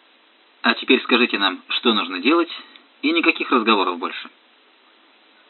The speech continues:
"Не забывайте, я вас предупреждал", — ответил Уайлдер. Он понимал, что преданность его спутников беспредельна и ни в каком поощрении не нуждается, и по длительному и суровому опыту знал, как слепо он может полагаться на их верность,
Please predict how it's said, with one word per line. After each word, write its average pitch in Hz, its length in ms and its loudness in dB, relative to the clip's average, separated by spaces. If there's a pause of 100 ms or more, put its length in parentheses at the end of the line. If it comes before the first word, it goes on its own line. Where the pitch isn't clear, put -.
(240)
"Не 104 100 -10
забывайте, 98 480 -2
я 107 140 0
вас 113 120 -2
предупреждал", — 110 640 0 (260)
ответил 90 420 -6
Уайлдер. 85 400 -2 (1400)
Он 175 140 -2
понимал, 185 360 4
что 127 140 0
преданность 156 480 2
его 143 200 4
спутников 123 480 0
беспредельна 120 640 2
и 117 240 -2
ни 120 100 4
в - 40 -8
каком 123 280 0
поощрении 104 560 0
не 95 80 -8
нуждается, 131 640 -4 (680)
и 101 80 0
по 120 160 2
длительному 160 500 2
и 123 60 6
суровому 127 480 4
опыту 120 320 -2
знал, 143 240 2
как 113 220 -2
слепо 160 340 -2
он 127 100 4
может 120 240 0
полагаться 107 440 0
на 101 120 -2
их - 100 -6
верность, 113 480 -4